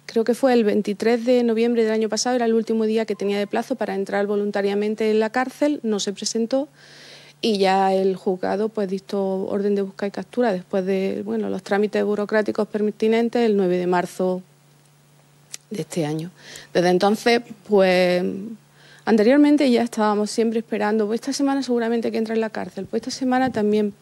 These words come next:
casi obsesionado". y desde entonces, pues, hay, eh, temporadas o tiempo que si te pones a pensarlo, pues, pues piensas que por qué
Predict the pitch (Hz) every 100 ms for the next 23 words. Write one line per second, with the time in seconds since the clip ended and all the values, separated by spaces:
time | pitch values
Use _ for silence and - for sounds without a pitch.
0 | - 214 214 247 240 208 - 196 190 190
1 | 196 185 180 185 196 233 294 294 - -
2 | - - - - _ _ 196 196 190 190
3 | 190 220 220 208 202 196 - 190 185 -
4 | _ _ - _ _ _ - 196 185 202
5 | 190 190 208 233 214 196 208 220 240 226
6 | 208 202 202 202 - 196 185 190 208 214
7 | 208 208 214 220 214 226 220 196 185 _
8 | _ - 190 - - 208 220 - 208 190
9 | 185 226 233